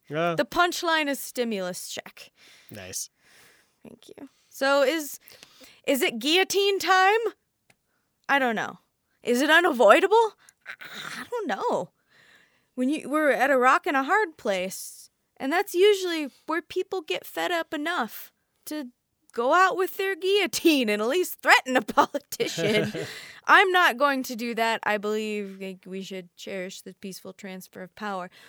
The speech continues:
Speaker 2: But also, people with guillotines will be showing up soon, whether, like, I like it or endorse it or not, because people are dying, and you have enough people being like, "My family's dying," and enough people being like,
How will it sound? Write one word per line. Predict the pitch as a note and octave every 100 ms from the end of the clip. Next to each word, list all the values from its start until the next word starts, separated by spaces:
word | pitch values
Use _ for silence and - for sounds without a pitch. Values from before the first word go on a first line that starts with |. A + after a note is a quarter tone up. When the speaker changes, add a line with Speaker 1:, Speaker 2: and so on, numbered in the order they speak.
| _
Speaker 2:
But | A#3
also, | A3+ D4 D#4 - A3 G3+ - _ _ _
people | - F4 F#4+
with | D4 A#3+
guillotines | G#3 G#3 G3 F#3 F#3
will |
be | F#3
showing | - F#3+ F3+
up | F3+ -
soon, | - B2+ - - _ -
whether, | G3 G3 F#3 F#3+ -
like, | - -
I | A3 A3
like | G#3+ G#3 G3+
it | G3
or | F#3
endorse | F#3 F#3 F#3 -
it | F#3
or | F3+
not, | D#3+ D#3+ -
because | G3+ - F3+ E3+
people | - G#3+ G#3 F#3+
are | F#3
dying, | F3 F#3 F#3+ F3 - A3+ A3 _ _ -
and | F#3+
you | G3
have | F#3+
enough | G3 G#3+ -
people | A#3 G#3 G3
being | G3 F#3+
like, | F#3+ F#3 F3+ _ _ _ _ A3
"My | F#3
family's | F#3 D4 E4 A3+ G3
dying," | F#3+ F#3+ F#3+ F#3 F3+ - - -
and | G3 G3+ G#3+ -
enough | A3+ C#4 -
people | - A#3+ A3+ G3+
being | G#3 G3+ F#3+
like, | F#3 F3+ F3+